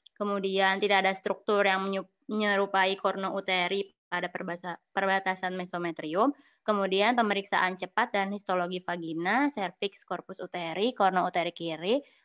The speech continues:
uterotubular papila, dan ovidak kiri, eh, normal. Kemudian jaringan, adanya jaringan adrenal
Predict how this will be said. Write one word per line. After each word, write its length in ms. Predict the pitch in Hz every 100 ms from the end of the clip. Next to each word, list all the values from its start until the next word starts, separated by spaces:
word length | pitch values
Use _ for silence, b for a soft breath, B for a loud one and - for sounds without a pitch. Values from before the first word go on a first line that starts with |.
| _
uterotubular 800 | - 196 185 185 180 190 185 180
papila, 640 | 175 175 - 175 170 196 208
dan 80 | 196
ovidak 720 | 180 175 - 180 170 175 165 _
kiri, 640 | - 180 170 - 170 208 285 B B B -
eh, 300 | 190 190 190
normal. 480 | 185 165 180 220 247
Kemudian 480 | 196 175 175 208 226
jaringan, 560 | 196 180 185 185 185 - B B B -
adanya 480 | 196 196 190 214 240
jaringan 400 | 220 196 196 220
adrenal 400 | 196 185 185